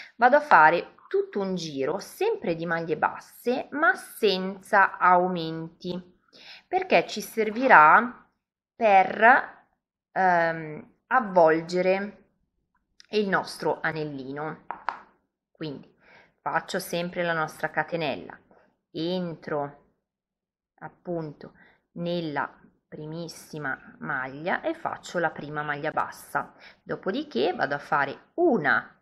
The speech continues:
sola maglia bassa su ogni maglia bassa sottostante,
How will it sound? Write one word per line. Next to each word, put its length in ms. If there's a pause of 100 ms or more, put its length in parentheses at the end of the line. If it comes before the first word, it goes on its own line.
(160)
sola 960 (240)
maglia 440
bassa 800 (760)
su 320
ogni 440
maglia 360
bassa 420
sottostante, 1300